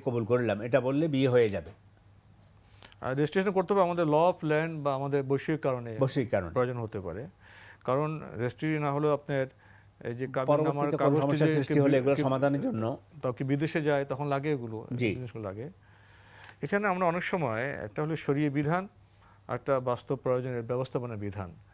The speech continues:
Speaker 2: এই দুইটাকে এক করে ফেলতে চাই। দুইটারই প্রয়োজন আছে, দুইটার নিজ নিজ ক্ষেত্রে।
Speaker 1: নিজ নিজ ক্ষেত্রে প্রয়োজন আছে।
Speaker 2: লিখেছেন, "মহারণা ধার্যের সময় মেয়ের বাড়ির লোকেরা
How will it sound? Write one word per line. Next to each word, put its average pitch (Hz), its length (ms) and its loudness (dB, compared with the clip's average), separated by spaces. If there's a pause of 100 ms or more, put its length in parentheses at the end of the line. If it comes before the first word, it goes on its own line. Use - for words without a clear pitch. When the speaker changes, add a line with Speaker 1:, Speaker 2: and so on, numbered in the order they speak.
(560)
Speaker 2:
এই 123 80 -6
দুইটাকে 139 340 0
এক 131 140 -2
করে 143 140 0
ফেলতে 110 280 -8
চাই। 87 300 -12 (160)
দুইটারই 131 300 0
প্রয়োজন 175 360 2
আছে, 208 240 -2
দুইটার 139 340 0 (120)
নিজ 135 180 0
নিজ 139 200 0
ক্ষেত্রে। 123 360 -4
Speaker 1:
নিজ 135 100 0
নিজ 127 140 0
ক্ষেত্রে 110 280 -2
প্রয়োজন 95 280 0
আছে। - 200 -12 (460)
Speaker 2:
লিখেছেন, 127 540 -4 (840)
"মহারণা 160 440 0
ধার্যের 139 380 -2
সময় 143 540 0 (140)
মেয়ের 127 380 -2
বাড়ির 127 320 -2
লোকেরা 127 680 -2